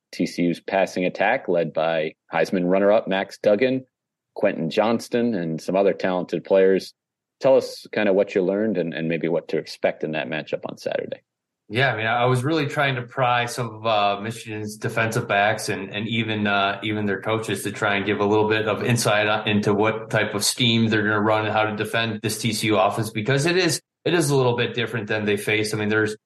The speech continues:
Speaker 2: they were talking about how there, there's, there, there's a little bit of Ohio State in there, a little bit of Purdue, a little bit of Indiana, um, kinda all mixed into one. But yeah, it is, is mostly an air raid,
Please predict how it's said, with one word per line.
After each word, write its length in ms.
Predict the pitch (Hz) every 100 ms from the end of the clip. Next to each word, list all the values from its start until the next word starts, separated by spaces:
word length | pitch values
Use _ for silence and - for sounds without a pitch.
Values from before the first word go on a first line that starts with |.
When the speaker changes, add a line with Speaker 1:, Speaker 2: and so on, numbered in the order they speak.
| _
Speaker 2:
they 80 | -
were 160 | 123 120
talking 340 | 127 113 127
about 200 | 107 110
how 240 | - 113 113
there, 240 | 120 117
there's, 300 | 117 123 123
there, 400 | - 110 117 120
there's 380 | 120 120 113 110
a 60 | 113
little 220 | 147 139
bit 160 | 123
of 180 | 123 117 120
Ohio 320 | 113 123 120
State 380 | 117 - 147 139
in 160 | 139
there, 240 | 135 131 131
a 100 | 127
little 160 | 131
bit 180 | 127 123
of 120 | 117
Purdue, 640 | - 131 127 143 147 143 143
a 80 | 135
little 180 | 127
bit 140 | 123 117
of 80 | 120
Indiana, 880 | 123 120 127 143 143 143 139 131 - _ _
um, 340 | - 110 107 107
kinda 200 | 123 117
all 220 | 110 117
mixed 300 | 120 113 -
into 160 | 107 107
one. 240 | 107 104
But 100 | 110
yeah, 140 | 110
it 100 | 98
is, 240 | 107 117 120
is 160 | 117
mostly 340 | 110 120 120 110
an 100 | 107
air 220 | 117 120
raid, 440 | 120 117 117 117